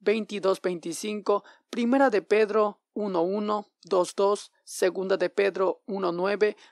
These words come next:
primera de Juan cinco trece. Se podría presentar segunda de Pedro uno veinte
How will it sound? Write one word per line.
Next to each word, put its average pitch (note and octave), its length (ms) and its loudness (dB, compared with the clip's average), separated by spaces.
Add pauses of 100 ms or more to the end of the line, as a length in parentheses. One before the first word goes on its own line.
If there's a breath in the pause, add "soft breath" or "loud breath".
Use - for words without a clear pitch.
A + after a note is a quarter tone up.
(160 soft breath)
primera B3 420 2
de A#3+ 120 0
Juan G#3+ 500 0
cinco F3+ 580 -4
trece. - 480 -4 (400)
Se - 320 0
podría F3 540 0
presentar F#3 840 0 (140 soft breath)
segunda C4+ 640 2
de C4 120 4
Pedro E3 640 0
uno G3 320 0
veinte G#3 480 0